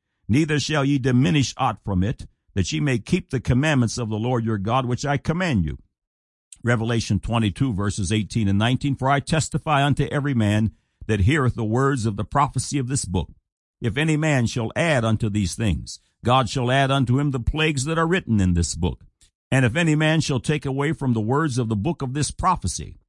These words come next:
God shall take away his part out of the book of life and out of the holy city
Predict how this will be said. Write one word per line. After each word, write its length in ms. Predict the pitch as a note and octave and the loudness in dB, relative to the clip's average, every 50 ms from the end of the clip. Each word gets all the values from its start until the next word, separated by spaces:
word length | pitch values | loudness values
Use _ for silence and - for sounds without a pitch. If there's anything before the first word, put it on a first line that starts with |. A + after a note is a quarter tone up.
| _ _ F#2 | _ _ -2
God 260 | B2 C3 C3 C3+ G#2+ | 2 2 2 2 0
shall 220 | - - C#3 B2+ | -2 -2 -2 -2
take 300 | G#2 - - C#3+ D3 - | -2 -2 -2 -2 -2 -2
away 260 | C3+ C#3 C#3 C#3 C3+ A#2+ | -4 -4 -2 2 2 2
his 200 | B2+ - - - | 2 2 -2 -6
part 300 | - - C3 C#3 C3+ B2 | -2 0 2 2 2 4
out 180 | B2 B2 A#2+ | 2 2 2
of 80 | A2+ G#2+ | 0 0
the 80 | G#2 | -2
book 260 | F#2+ - B2+ C3+ - - | 0 0 -2 -2 -2 -4
of 120 | G2+ F#2 | -6 -2
life 360 | G#2+ A2 A2+ A#2 A#2+ - - | 0 2 2 2 0 0 0
and 100 | G2+ G2+ | 0 2
out 140 | G#2 G#2 G2+ | 2 2 0
of 100 | F#2 E2+ | 0 -2
the 80 | F#2 E2+ | -4 -2
holy 300 | - C3 C3+ B2 A2+ A2+ | -2 0 0 0 0 -2
city 420 | - - - A#2 G#2+ A2+ A2 | -2 -2 -2 0 0 0 0